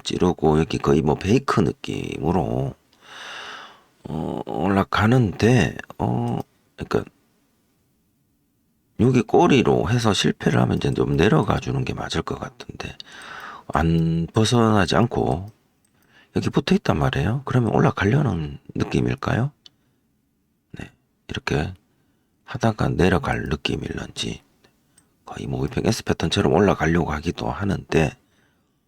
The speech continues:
이건 질질 패턴의 관점에서 다음 주가, 네, 포인트가 될 것 같습니다. 이제 로버스타입니다. 로버스타는 오이평 S 패턴이 가능할까?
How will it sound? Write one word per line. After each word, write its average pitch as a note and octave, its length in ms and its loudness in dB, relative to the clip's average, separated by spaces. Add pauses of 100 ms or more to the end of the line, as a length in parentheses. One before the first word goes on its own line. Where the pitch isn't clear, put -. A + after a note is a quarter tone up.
(140)
이건 F2 420 2
질질 E2 340 2
패턴의 D#2 360 0
관점에서 C3 840 -2 (100)
다음 - 320 -10
주가, - 880 -6 (600)
네, - 160 -20 (960)
포인트가 E2+ 480 0
될 - 140 -4
것 E2 120 2
같습니다. - 560 -6 (2500)
이제 - 120 0
로버스타입니다. - 800 0
로버스타는 F#2+ 800 2 (480)
오이평 F#2+ 340 2
S A2 200 0
패턴이 E2+ 360 0
가능할까? D#2 800 0